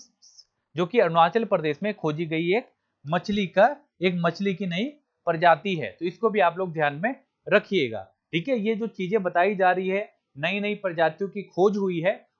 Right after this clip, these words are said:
उसको भी आप लोगों को ध्यान में रखना है। ठीक है, और कुछ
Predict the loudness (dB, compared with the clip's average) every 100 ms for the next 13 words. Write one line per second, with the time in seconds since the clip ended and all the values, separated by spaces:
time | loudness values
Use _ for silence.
0 | -10 -8 -2 -2 2 0 0 -6 -6 -6
1 | -6 -2 -4 -2 -4 -4 _ _ 0 0
2 | 2 -4 -6 -10 _ _ _ -4 0 2
3 | 2 -2 _ _ _ 0 4 4 2 _
4 | _ -2 -2